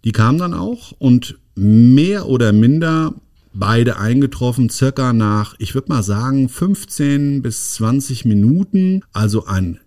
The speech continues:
Rettungswagen und ein Notarzt. Da hab ich mich damals noch gefragt, na ja, also der Mann, der ist schwarz, aufgebläht, liegt da so ein bisschen auf der Couch und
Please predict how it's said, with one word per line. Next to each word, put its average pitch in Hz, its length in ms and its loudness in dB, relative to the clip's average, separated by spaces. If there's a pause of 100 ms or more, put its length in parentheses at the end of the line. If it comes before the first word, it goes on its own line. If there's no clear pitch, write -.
(460)
Rettungswagen 131 1000 0
und - 300 0
ein 117 160 0
Notarzt. - 760 -8 (100)
Da 117 80 0
hab 123 60 6
ich 120 80 2
mich 131 140 2
damals 131 320 0
noch 127 160 0
gefragt, 113 420 -4
na 110 140 2
ja, 127 220 2 (640)
also 107 200 2
der 104 160 4
Mann, 123 360 4 (100)
der 98 160 -8
ist 101 100 -8
schwarz, - 760 -10 (120)
aufgebläht, 90 760 -6 (1120)
liegt 131 340 0
da 127 160 -2
so 110 80 -2
ein 110 100 2
bisschen 123 300 -2
auf 104 180 -8
der 104 120 -4
Couch - 480 -8
und 98 320 -4